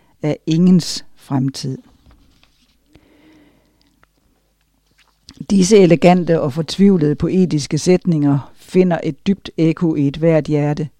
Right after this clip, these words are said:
På en eller anden måde erkender vi alle smertefuldt, at livet er forbigående. Vi føler alle på en uundgåelig måde, uanset om vi vil det eller ej, at vi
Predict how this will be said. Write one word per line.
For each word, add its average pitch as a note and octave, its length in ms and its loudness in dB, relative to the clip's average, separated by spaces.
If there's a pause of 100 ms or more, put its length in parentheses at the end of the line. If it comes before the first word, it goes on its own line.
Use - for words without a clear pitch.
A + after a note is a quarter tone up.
(100)
På E3+ 140 -10
en G3+ 240 0
eller D#3+ 180 2
anden E3 340 0
måde E3 320 0
erkender F3 480 -4
vi D3 120 -4
alle D#3+ 300 -2
smertefuldt, F3 680 -4 (600)
at F3+ 180 -2
livet E3+ 420 0
er D3+ 180 0
forbigående. C#3+ 840 -4 (680)
Vi F3 80 -4
føler F3+ 340 2
alle F3 340 2
på D3+ 260 -4
en D3+ 340 -4
uundgåelig E3 640 -2
måde, E3 400 0
uanset F3 680 -2
om C#3+ 180 -4
vi C#3+ 80 -4
vil D#3+ 320 -4
det D3+ 140 -4
eller C#3+ 160 -6
ej, F#3 300 -4 (460)
at G3 240 -6
vi F3 260 -2